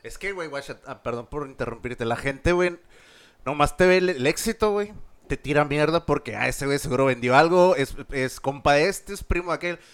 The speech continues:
pero detrás de eso hay un, hay un proceso bien que pasa de lanza, güey, que ellos no s-, nunca vieron, güey. Y los que están arriba siempre dicen, "Eh, ese güey es primo de este güey, por eso lo acomodó ahí", pero pues, eh, güey,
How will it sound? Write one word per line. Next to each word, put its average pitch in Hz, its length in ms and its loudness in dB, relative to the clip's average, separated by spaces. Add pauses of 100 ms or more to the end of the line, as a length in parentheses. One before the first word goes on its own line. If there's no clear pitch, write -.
(160)
pero 151 200 2
detrás 131 380 0
de 160 80 4
eso 170 140 0
hay 170 100 2
un, 165 180 -8
hay 117 160 -2
un 139 120 -8
proceso 170 520 -4
bien 165 260 -8
que - 160 -18
pasa 156 360 -4
de 131 80 -4
lanza, 143 380 -10
güey, 175 180 -14
que 123 80 -16
ellos 135 160 -12
no 147 140 -16
s-, - 200 -20
nunca 135 320 -12
vieron, 160 340 -10
güey. 185 140 -20 (380)
Y 127 80 -12
los 143 140 -6
que 151 80 -10
están 131 240 -10
arriba 156 300 -6
siempre 151 260 -16
dicen, 113 160 -20
"Eh, 120 220 -18
ese 135 160 -16
güey 135 360 -10 (280)
es 127 160 -12
primo 151 320 -8
de 147 60 -4
este 156 140 -10
güey, 165 140 -2
por 139 160 -4
eso 131 120 -4
lo 147 80 4
acomodó 127 360 -6
ahí", 139 220 -2
pero 127 320 -2
pues, 113 240 -10
eh, 117 100 -8
güey, 135 300 -8